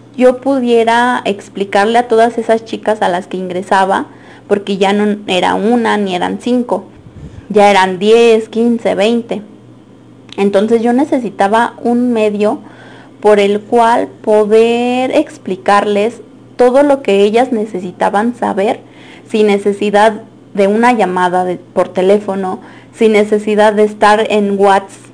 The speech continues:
pegada todo el día, sin necesidad de irlas a visitar a cada una a su casa,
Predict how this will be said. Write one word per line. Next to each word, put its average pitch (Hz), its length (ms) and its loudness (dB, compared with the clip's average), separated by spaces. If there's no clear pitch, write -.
pegada 196 480 2
todo 185 180 -4
el 185 160 -4
día, 202 420 -2
sin 226 120 2
necesidad 220 640 2
de 240 200 2
irlas 220 420 -2
a 202 60 0
visitar 185 640 -2
a 185 160 -2
cada 202 300 -2
una 208 360 -4
a 196 60 -4
su - 180 -14
casa, 196 440 -2